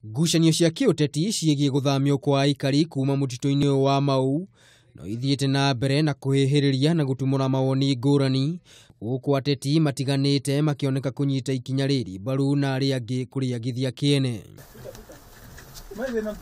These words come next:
Akĩaria arĩ mwena wa Kakamega, ũrĩa warĩ seneta wa Kakamega, Boni Halwale,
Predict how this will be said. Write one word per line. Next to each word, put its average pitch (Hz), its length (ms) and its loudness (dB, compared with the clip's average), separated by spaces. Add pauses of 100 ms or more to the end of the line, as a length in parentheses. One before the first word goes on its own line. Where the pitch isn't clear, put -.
(580)
Akĩaria 151 680 2
arĩ 139 120 0
mwena 139 440 0
wa 139 200 0
Kakamega, 139 880 -2 (400)
ũrĩa 78 200 -16
warĩ 139 520 0
seneta 139 440 -2
wa 135 140 0
Kakamega, 135 680 -4
Boni 139 340 -2
Halwale, 131 680 -2